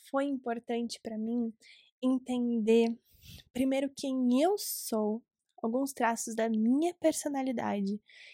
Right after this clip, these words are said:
e pra depois entender por que que existem esses distúrbios e, e como, e como facilmente eu poderia co-, me colocar numa caixinha da ansiedade generalizada e,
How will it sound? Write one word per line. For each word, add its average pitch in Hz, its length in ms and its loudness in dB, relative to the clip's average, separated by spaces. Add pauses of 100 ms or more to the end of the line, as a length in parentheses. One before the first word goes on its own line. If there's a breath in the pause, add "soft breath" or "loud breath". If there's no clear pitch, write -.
(120 loud breath)
e 240 60 -6
pra 262 140 0
depois 254 440 -2
entender 254 480 -2
por 285 220 -4
que - 220 -8
que 311 440 -8
existem 254 720 0
esses 220 300 -4
distúrbios 208 720 -6
e, 233 160 -8
e 240 120 -6
como, 302 460 0 (760 loud breath)
e - 60 -20
como 302 260 2
facilmente 277 640 -2
eu 277 40 -8
poderia 247 420 -8
co-, 247 180 -8
me 247 140 -6
colocar 233 440 -4
numa 233 240 -4
caixinha 247 640 -4 (880)
da 247 120 2 (120)
ansiedade 226 460 0
generalizada 220 920 -2 (480 loud breath)
e, 254 540 0